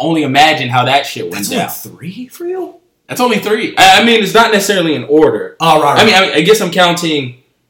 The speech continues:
Speaker 1: Yeah, it's out of order.
Speaker 2: Okay.
Speaker 1: 'Cause I didn't get to put it in order. Um, this is just as they came to me. So Edge, Lita, and Matt Hardy, to me, that was quality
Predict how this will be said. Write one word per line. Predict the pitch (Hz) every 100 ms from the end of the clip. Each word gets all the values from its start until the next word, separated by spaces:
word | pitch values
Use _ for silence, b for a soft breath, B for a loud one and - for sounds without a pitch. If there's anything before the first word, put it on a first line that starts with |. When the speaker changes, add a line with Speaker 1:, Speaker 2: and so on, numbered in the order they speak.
| _ _ _ _
Speaker 1:
Yeah, | 151 180
it's | 131 131
out | 190 202
of | 127
order. | 113 - -
Speaker 2:
Okay. | 151 139
Speaker 1:
'Cause |
I | 151
didn't | 156 156
get | 151
to | 131
put | 120 143
it | 131
in | 127
order. | 113 92 - _ _ _ _
Um, | 127 139 131 120 104 - _ _
this | 120 151
is | 160
just | 160 170
as | 156 127
they | 123
came | 151 143
to | 123
me. | 98
So | -
Edge, | - 151 156
Lita, | 151 151
and | 135
Matt | 139 110
Hardy, | 147 135 131 123 b b
to | -
me, | 170
that | 185 151
was | 120
quality | - 147 - -